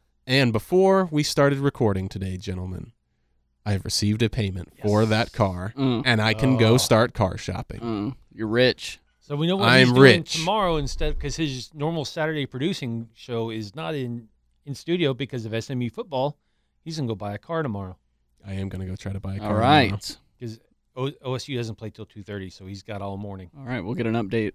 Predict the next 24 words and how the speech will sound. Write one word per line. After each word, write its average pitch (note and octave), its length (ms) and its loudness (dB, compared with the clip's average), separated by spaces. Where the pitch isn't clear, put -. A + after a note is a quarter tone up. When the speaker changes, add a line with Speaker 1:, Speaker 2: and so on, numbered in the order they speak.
Speaker 3:
next G#2+ 280 -8
week. A#2+ 240 -4
Speaker 1:
Yeah, G#2 120 -8
we'll A2 160 0
see D3 160 8
what E3 120 8
happens. C3 640 4
I'm A2 180 4
trying. E3 400 8
My A#2+ 120 6
goal D3 320 10
is D3 160 6
to A#2 260 4
get B2 180 2
a C3 120 4
car A#2+ 640 4
before A#2 420 2
Thanksgiving. G#2 840 -4
Speaker 2:
So C3 180 -8
Jay's E3+ 400 -2
topic C#3+ 360 -2
for C3+ 120 -8
next C#3 260 -4
week G3 300 -8